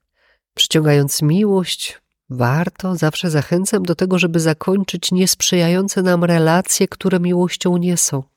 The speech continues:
I to miejsce zostawić, przygotować dla miłości.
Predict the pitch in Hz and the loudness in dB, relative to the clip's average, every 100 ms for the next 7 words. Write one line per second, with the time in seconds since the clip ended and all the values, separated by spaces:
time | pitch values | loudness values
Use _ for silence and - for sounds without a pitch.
0 | _ _ _ _ - 160 - 143 147 156 | _ _ _ _ -20 -12 -2 0 2 0
1 | 240 - 127 120 117 - - 147 220 160 | 0 -2 -2 -2 -2 0 2 2 2 0
2 | - - - 156 160 - 196 180 170 175 | -4 -2 -2 0 -2 0 0 0 0 0
3 | 175 175 165 156 - - | 2 2 2 0 -6 -10